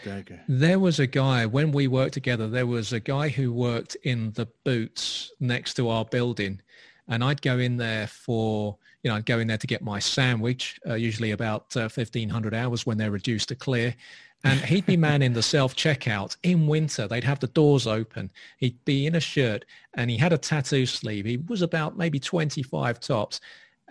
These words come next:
Speaker 2: Uh, and he'd roll the sleeve up, the shirt sleeve up to expose the sleeve. And I'd be looking at this guy and I'd be thinking, "You're working in a shop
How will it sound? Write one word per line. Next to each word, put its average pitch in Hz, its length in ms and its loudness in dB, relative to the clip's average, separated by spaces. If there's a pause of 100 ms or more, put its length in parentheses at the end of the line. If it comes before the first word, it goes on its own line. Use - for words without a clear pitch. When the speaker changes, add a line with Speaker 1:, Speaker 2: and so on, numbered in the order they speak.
(160)
Speaker 2:
Uh, 120 420 0 (420)
and 127 340 0
he'd 131 220 0
roll 185 260 2
the 165 80 4
sleeve 147 480 0
up, 98 240 -4
the 131 80 -8
shirt 127 300 -2
sleeve 110 260 -4
up 110 160 -4
to - 140 -6
expose 123 800 0 (340)
the 123 80 -2
sleeve. 107 640 -2
And 160 180 -8
I'd 185 140 -4
be 185 140 0
looking 165 340 0
at - 100 -4
this 135 160 -2
guy 135 200 -2
and 135 80 0
I'd 147 140 -2
be 147 120 -2
thinking, 151 380 0
"You're 165 120 0
working 175 680 0 (400)
in 180 140 4
a 165 60 4
shop - 500 2